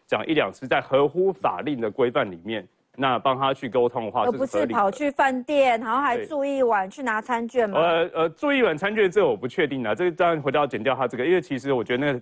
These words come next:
Speaker 1: 这样比较细节啦。那所以重-，重点还是回到这个金流部分。
Speaker 2: 哎，那委员，我再问你一题哦，因为我们在找到一个新闻哦，这是今年一月的时候，因为那个时候公务处长嘛，不是涉嫌收贿上千万元吗？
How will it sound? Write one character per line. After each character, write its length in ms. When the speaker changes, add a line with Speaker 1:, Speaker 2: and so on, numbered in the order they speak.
Speaker 1:
这 80
样 80
比 80
较 160
细 200
节 220
啦。 140
那 120
所 140
以 60
重-， 200
重 160
点 160
还 120
是 100
回 140
到 180
这 80
个 100
金 200
流 120
部 140
分。 100
Speaker 2:
哎， 60
那 140
委 80
员， 120
我 80
再 140
问 140
你 60
一 60
题 120
哦， 80
因 60
为 40
我 100
们 140
在 100
找 220
到 160
一 180
个 120
新 260
闻 180
哦， 80
这 140
是 140
今 180
年 180
一 60
月 160
的 80
时 160
候， 140
因 80
为 100
那 80
个 100
时 140
候 80
公 180
务 120
处 180
长 160
嘛， 180
不 80
是 320
涉 180
嫌 200
收 200
贿 280
上 120
千 160
万 220
元 100
吗？ 240